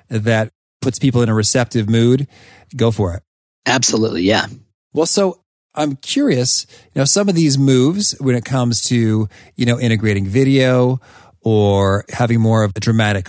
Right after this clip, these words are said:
Speaker 1: arc or integrating music, I think some of these really brush up some of the corporate norms. And I guess that's kind of the point. Do it differently, do it better. At the same time, it's quite possible if you're a professional in the, sort of the middle of the rungs of an organization,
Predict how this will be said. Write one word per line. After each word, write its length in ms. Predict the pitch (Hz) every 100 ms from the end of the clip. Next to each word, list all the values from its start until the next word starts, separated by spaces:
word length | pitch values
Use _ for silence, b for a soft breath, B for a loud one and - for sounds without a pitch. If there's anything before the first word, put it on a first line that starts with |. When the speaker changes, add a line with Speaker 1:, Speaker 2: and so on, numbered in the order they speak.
| -
Speaker 1:
arc 440 | 127 127 120 - - B B _
or 320 | 117 107 104
integrating 560 | 131 123 117 120 110 107
music, 420 | 117 127 135 147
I 120 | 139
think 120 | 135 131
some 200 | 156 165
of 60 |
these 360 | 151 139 127 - B B B
really 600 | - 123 147 143 127 120 - _ _ -
brush 260 | 151 165 190
up 120 | 165
some 200 | 135 120
of 80 | 110
the 60 |
corporate 460 | - 143 131 123 104
norms. 640 | 107 120 101 95 147 - - B B B B
And 320 | 113 107 104 -
I 100 | 110
guess 160 | 110 104
that's 140 | 101
kind 180 | - 117
of 40 |
the 120 | 101
point. 300 | 127 135 113 - 117
Do 180 | 135 139
it 80 |
differently, 400 | 120 135 131 127
do 200 | 120 135
it 100 | 120
better. 380 | 110 131 110 101 B B B -
At 60 |
the 60 | 131
same 200 | 151 127
time, 420 | 160 196 139 143
it's 120 | 135 -
quite 180 | 139
possible 460 | 139 160 - 170 117
if 100 | 107
you're 160 | 113 113
a 200 | 107 107
professional 600 | 117 117 110 - 139 180 147
in 120 | 117 110
the, 120 | 104
sort 180 | 117 107
of 120 | 120
the 80 | 110
middle 340 | 110 110 117
of 140 | 107 104
the 100 | 101
rungs 420 | 107 110 120 113
of 140 | 104
an 60 | 107
organization, 840 | 107 110 107 101 107 110 113 127